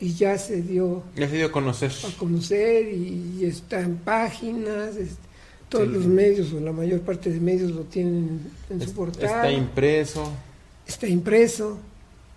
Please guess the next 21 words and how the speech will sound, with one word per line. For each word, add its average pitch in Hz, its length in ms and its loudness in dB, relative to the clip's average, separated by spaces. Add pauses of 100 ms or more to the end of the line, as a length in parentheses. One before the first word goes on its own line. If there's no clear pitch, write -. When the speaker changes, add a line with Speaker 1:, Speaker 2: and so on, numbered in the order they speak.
(340)
Speaker 1:
¿Y 240 160 4
si 220 240 0
no 254 240 6
hubiera 247 300 4
habido 240 280 2
mayoría? 226 420 0 (1400)
Speaker 2:
Había 120 220 -2
que 120 200 0 (460)
tirarlo. 110 920 0 (720)
No, 131 120 -4
no, 135 200 -4
no. 143 120 0
Speaker 1:
O, 226 360 6 (460)
o 202 140 0
bien, 233 440 6
porque 185 260 -6 (160)
algún 240 300 6
medio 262 240 8
sí 233 140 -2
dijo 202 320 0
que, 175 320 -4